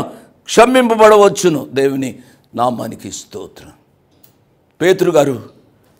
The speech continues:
ఎంత దయగలిగిన వాడండి, దయామయుడు. ఆ ప్రియ ప్రభు యొక్క మాటలు చెబుతున్నాడు, ఆ ప్రియ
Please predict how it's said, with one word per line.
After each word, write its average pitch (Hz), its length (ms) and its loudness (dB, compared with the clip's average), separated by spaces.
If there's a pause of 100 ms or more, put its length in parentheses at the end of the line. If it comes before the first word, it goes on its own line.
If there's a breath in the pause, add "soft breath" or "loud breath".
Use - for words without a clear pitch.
ఎంత 180 340 2
దయగలిగిన 175 540 2
వాడండి, 139 380 -12 (500)
దయామయుడు. 240 920 6 (680)
ఆ 156 120 8
ప్రియ 226 420 2
ప్రభు 185 320 0
యొక్క 160 320 0 (380 soft breath)
మాటలు 202 520 2
చెబుతున్నాడు, 214 460 -2 (500)
ఆ 156 160 6
ప్రియ 247 360 -2